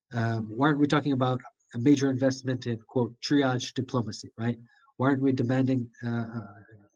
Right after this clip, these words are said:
increase in spending, um, for, you know, State Department representatives, uh, to try to work this out A S A P,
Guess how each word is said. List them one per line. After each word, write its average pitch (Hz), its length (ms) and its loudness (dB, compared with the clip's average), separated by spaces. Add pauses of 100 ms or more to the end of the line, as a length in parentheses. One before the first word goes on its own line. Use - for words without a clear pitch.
(240)
increase 156 380 2
in 127 80 -6
spending, 131 520 2 (380)
um, 120 400 -2 (200)
for, 113 360 0
you 110 120 -4
know, - 60 -14 (300)
State 139 260 2
Department 131 420 0
representatives, 123 800 -2 (440)
uh, 117 300 0 (180)
to 123 240 2
try 120 280 0
to 120 80 2
work 131 220 0
this 123 180 -2
out 143 220 2 (200)
A 123 100 0
S 120 140 -2
A 131 100 0
P, 160 240 0